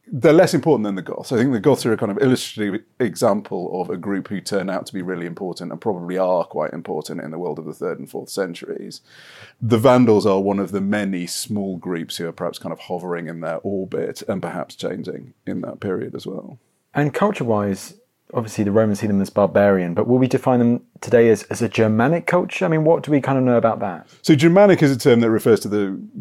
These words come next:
Speaker 1: groups of languages that they spoke rather than to the peoples themselves. So they spoke an Eastern Germanic dialect, it would seem. There's a lot that we don't know about Vandalic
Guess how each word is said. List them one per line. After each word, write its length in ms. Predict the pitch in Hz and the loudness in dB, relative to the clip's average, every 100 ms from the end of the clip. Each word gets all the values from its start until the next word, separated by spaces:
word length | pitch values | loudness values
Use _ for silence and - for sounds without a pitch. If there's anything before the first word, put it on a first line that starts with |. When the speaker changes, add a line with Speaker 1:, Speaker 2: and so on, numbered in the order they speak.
| 113 | -2
Speaker 1:
groups 240 | 123 104 | 0 0
of 120 | 104 98 | 0 -2
languages 500 | 95 90 85 - - | -2 -4 -10 -14 -14
that 120 | - | -12
they 120 | - | -10
spoke 340 | 95 - 92 82 | -8 -6 -6 -4
rather 320 | 95 87 85 | -4 -4 -6
than 180 | 90 87 | -8 -10
to 100 | 101 | -10
the 80 | 87 | -12
peoples 340 | 95 85 82 | -10 -12 -14
themselves. 380 | 87 87 131 117 | -8 2 4 4
So 100 | 127 | 2
they 100 | 107 | 0
spoke 320 | - 127 104 | 0 0 0
an 140 | 107 101 | -2 -4
Eastern 560 | 117 104 - 104 95 | -4 -6 -6 -6 -4
Germanic 460 | 90 92 90 - - | -6 -6 -6 -8 -6
dialect, 480 | 98 87 85 - - | -4 -2 -4 -8 -2
it 220 | 135 123 | -2 0
would 220 | 117 104 87 | -2 -6 -6
seem. 580 | - 127 73 - - - | -2 0 0 -6 -16 -10
There's 100 | 104 | -2
a 60 | 110 | 0
lot 160 | 110 | 0
that 80 | 98 | -2
we 100 | 92 | -6
don't 220 | 90 85 | -6 -4
know 160 | 101 98 | -4 -2
about 380 | 92 90 87 - 101 | -2 -4 -4 -8 -8
Vandalic 720 | 90 90 92 92 85 - | -4 -4 -2 -2 -4 -8